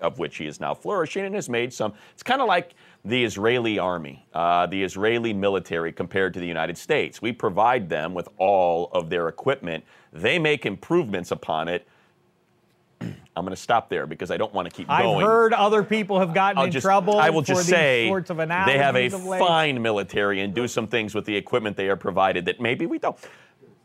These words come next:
Speaker 1: So Kyle Shanahan has not had great things to work with. His team has struggled. It has finished with one of the worst records in the league for a couple of years. Now that he has some pieces, you are seeing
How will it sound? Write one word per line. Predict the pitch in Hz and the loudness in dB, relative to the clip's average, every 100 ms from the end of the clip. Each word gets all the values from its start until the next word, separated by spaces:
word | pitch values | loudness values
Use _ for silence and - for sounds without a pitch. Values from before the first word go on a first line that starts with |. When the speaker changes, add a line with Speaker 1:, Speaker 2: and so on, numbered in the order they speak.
| _ - | _ -8
Speaker 1:
So | - 165 160 - _ _ | 2 2 2 -4 _ _
Kyle | - 180 196 | 2 4 6
Shanahan | - 165 156 127 120 113 | 4 2 2 2 2 0
has | 107 110 104 | 0 -2 -2
not | 104 107 117 | 0 2 2
had | - 95 90 85 85 - | 0 0 2 2 -2 -6
great | 87 95 90 | -2 -2 -2
things | - 135 101 82 90 - | -2 -2 -2 -4 -10 -6
to | 110 | -4
work | 131 190 - | 0 0 0
with. | - 50 - | -8 -8 -6
His | 95 - | -6 -4
team | 104 90 | -4 -4
has | 76 - | -4 -8
struggled. | - 135 139 139 131 | 0 2 2 2 0
It | 90 | -2
has | 80 | -6
finished | - 92 87 | -8 -8 -8
with | 85 82 | -10 -8
one | 82 | -8
of | |
the | 80 | -6
worst | 78 78 - | -8 -8 -4
records | 90 95 90 | -4 -4 -8
in | 85 | -8
the | |
league | 87 117 | -6 -6
for | - 104 | -4 -4
a | |
couple | 101 - 95 | -2 -4 -4
of | |
years. | 113 123 120 - _ _ 76 | -2 -2 -2 -8 _ _ -14
Now | 85 98 139 | -4 0 0
that | 127 | -2
he | 120 | -2
has | 113 110 | -2 -2
some | - | -6
pieces, | 92 113 95 85 82 | -8 -8 -8 -10 -10
you | 87 | -6
are | 82 | -6
seeing | 85 - 117 92 82 82 | -8 -8 -6 -6 -8 -12